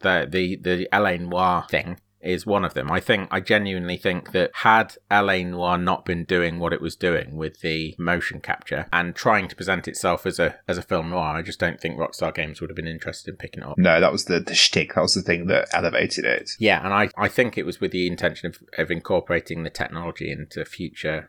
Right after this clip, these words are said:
Speaker 1: Rockstar games, but because the technology ended up being a little bit uncanny and hokey, badly implemented, I'll be, I'll be frank, I think that put pay to the whole endeavor. But that's an aside. That's a whole, that's a whole different aside. Yeah, so they, they're making these films, or they're making these games that they want to be films. This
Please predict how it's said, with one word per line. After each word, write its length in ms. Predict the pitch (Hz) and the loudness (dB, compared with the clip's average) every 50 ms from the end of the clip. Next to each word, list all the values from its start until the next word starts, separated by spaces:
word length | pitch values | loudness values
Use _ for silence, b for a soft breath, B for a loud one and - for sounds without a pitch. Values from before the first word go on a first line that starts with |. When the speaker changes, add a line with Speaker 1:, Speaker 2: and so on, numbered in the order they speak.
| - - | -6 -2
Speaker 1:
Rockstar 380 | 87 - - - - 82 78 | -2 -2 -2 -2 -4 -2 0
games, 340 | - 90 78 76 71 - - | 0 0 0 0 -6 -10 -8
but 140 | - - - | -8 -8 -6
because 300 | - 82 - 113 107 95 | -6 -4 -2 -2 -2 0
the 80 | 101 92 | -2 -4
technology 680 | - - - 78 - 87 90 87 85 82 - 87 87 | -4 -2 -4 -4 -2 -2 -4 -4 -4 -4 -2 0 0
ended 280 | 87 85 82 80 80 85 | 0 0 0 -2 -2 -4
up 160 | - - - | -4 -4 -2
being 240 | - 85 82 78 78 | -2 -2 -2 -2 -2
a 60 | 78 | -2
little 200 | 82 85 - - | -2 -2 -2 -2
bit 240 | - 82 78 - - | -2 -2 -2 -2 -2
uncanny 580 | - 80 78 73 - - - 82 78 76 73 73 | -6 -8 -8 -8 -8 -4 -4 -4 -4 -4 -6 -6
and 160 | 76 76 76 - | -8 -8 -6 -4
hokey, 460 | - 87 85 82 - - - - - | -2 0 0 0 -2 -8 -10 -4 2
badly 400 | - 107 107 - 92 87 85 90 | 4 2 4 2 -2 -4 -4 -4
implemented, 720 | 90 87 87 - 78 69 71 71 - - - 76 76 - - _ - | -4 -6 -8 -10 -10 -10 -10 -10 -10 -8 -8 -8 -8 -10 -14 _ -8
I'll 120 | 80 80 | -8 -6
be, 260 | 78 - 82 78 76 - | -2 -2 -2 -2 -2 -4
I'll 60 | - | -4
be 100 | - 85 | -4 -4
frank, 440 | - - 87 78 73 76 - - - | 0 2 0 0 0 -2 -8 -8 -4
I 100 | - 85 | -2 -2
think 280 | - - - 95 78 - | 0 0 0 -2 0 0
that 180 | 73 78 - - | -2 -2 -2 -2
put 160 | - 92 - | -6 -6 -6
pay 220 | - - 87 80 78 | -4 -2 -2 -2 -4
to 220 | - - 85 80 | -6 -8 -6 -4
the 100 | 85 80 | -4 -2
whole 480 | - - 92 87 82 82 82 82 - - - - | 0 0 0 0 0 -2 -4 -6 -8 -8 -6 -4
endeavor. 440 | 80 80 78 85 80 - - 78 - | -4 -2 0 0 -2 -2 -2 -2 2
But 120 | - 104 | 4 4
that's 200 | 104 104 - - | 4 4 2 0
an 80 | 95 87 | -6 -8
aside. 460 | - - - 87 82 82 82 78 - | -8 -4 -2 0 0 0 0 0 0
That's 180 | 98 92 - - | -2 -2 0 -2
a 60 | 92 | -2
whole, 300 | 92 101 95 87 85 - - | 0 0 0 0 -2 -4 -4
that's 160 | 76 76 - | -4 -4 -2
a 60 | 104 | -2
whole 140 | 90 101 95 | -2 0 -2
different 400 | 85 - 90 - - 76 76 - | 0 -2 -4 -4 -6 -10 -12 -12
aside. 320 | - - - - 78 76 - | -12 -10 -6 -4 -4 -2 4
Yeah, 140 | - 127 - | 4 4 4
so 160 | - - 113 | 4 0 2
they, 200 | 95 120 117 110 | 4 4 4 6
they're 140 | - 117 117 | 6 4 6
making 340 | 127 147 139 - - 110 104 | 6 4 4 2 0 -4 -2
these 180 | 95 95 - | -2 -2 0
films, 420 | - 98 78 73 76 76 - - - | 0 0 0 -2 -6 -10 -10 -4 0
or 80 | 98 101 | 2 4
they're 140 | 104 110 | 4 4
making 280 | 110 117 107 - 104 101 | 4 4 2 2 0 -2
these 120 | 98 92 | -2 -2
games 320 | - - 98 90 90 90 - | 0 2 2 2 2 -2 -6
that 140 | - 78 - | -8 -4 -2
they 80 | 82 | -2
want 240 | 85 87 87 82 - | 0 0 -2 -4 -4
to 80 | - - | -4 -4
be 80 | 78 | -4
films. 380 | - - 82 76 78 78 - - | -2 0 -2 -2 -2 -4 -8 -10
This 520 | - 90 - 110 110 104 - - - - | -10 -2 2 2 2 2 2 -2 -6 -6